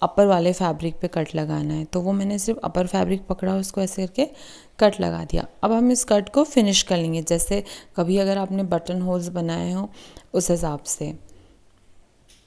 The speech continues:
ये ऐसे, और ऐसे हम चार हमने कर लिए हैं। अब हम डोरी बनाना सीखेंगे। डोरी के लिए ये हम एक उरेफ, अ, दो पट्टियाँ ले लेंगे।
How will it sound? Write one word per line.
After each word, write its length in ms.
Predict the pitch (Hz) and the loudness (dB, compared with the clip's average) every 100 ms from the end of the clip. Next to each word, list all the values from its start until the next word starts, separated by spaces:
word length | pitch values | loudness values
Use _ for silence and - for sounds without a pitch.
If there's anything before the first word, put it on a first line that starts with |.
| _ _ 151 | _ _ -8
ये 60 | 160 | -6
ऐसे, 400 | - 151 - - - | -4 -2 -2 -4 -6
और 240 | - 190 - | 0 0 2
ऐसे 220 | 202 214 | -2 0
हम 140 | 240 277 | 2 2
चार 600 | - 190 180 185 - - - _ | 4 6 6 2 -2 -18 -20 _
हमने 240 | 175 175 175 | -2 -2 -2
कर 220 | 165 147 | -2 -2
लिए 200 | 143 151 | -4 -4
हैं। 200 | 151 151 - - - - | -6 -10 -16 -20 -20 -2
अब 120 | 180 | 2
हम 380 | 226 269 - - - - | 6 6 2 -14 -18 -6
डोरी 320 | 180 196 175 | 6 6 6
बनाना 360 | 160 151 147 151 | 2 0 0 -2
सीखेंगे। 500 | - 156 - 156 - | -4 -8 -8 -8 -4
डोरी 300 | - 208 220 | 4 4 4
के 180 | 220 254 | 4 2
लिए 220 | 233 247 | 4 4
ये 240 | 240 220 214 | 2 0 -2
हम 200 | 214 - | -4 -6
एक 280 | 208 - - | -10 -8 -4
उरेफ, 520 | 180 180 190 196 - | 0 2 2 -2 -12
अ, 40 | - - - - - 165 156 151 151 156 | -18 -18 -18 -18 -4 0 0 0 0 -2
दो 280 | 151 151 208 | -4 4 6
पट्टियाँ 420 | 208 190 - 202 | 6 2 2 0
ले 140 | 208 196 | 2 2
लेंगे। 400 | 190 190 208 | 2 0 -2